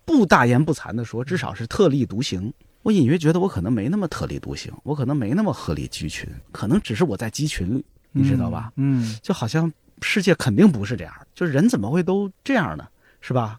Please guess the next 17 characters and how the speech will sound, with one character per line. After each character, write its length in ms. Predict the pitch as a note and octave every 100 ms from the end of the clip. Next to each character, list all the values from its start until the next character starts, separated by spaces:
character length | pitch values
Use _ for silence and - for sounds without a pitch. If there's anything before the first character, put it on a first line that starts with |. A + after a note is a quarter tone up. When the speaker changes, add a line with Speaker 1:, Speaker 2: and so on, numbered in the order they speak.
| -
Speaker 1:
恐 160 | -
怕 100 | E3+ G#3+
是 80 | D3
我 80 |
待 160 | G2+ D#3+
的 80 | E3+
这 100 | F3
个 60 |
地 100 | F3
儿 80 | F#3
有 80 | G2+ -
问 100 | -
题。 140 | _ _ _ - _ -
所 220 | - D3
以 100 | F3+
我 180 | D3+ D#2
要 300 | E2+ C#2+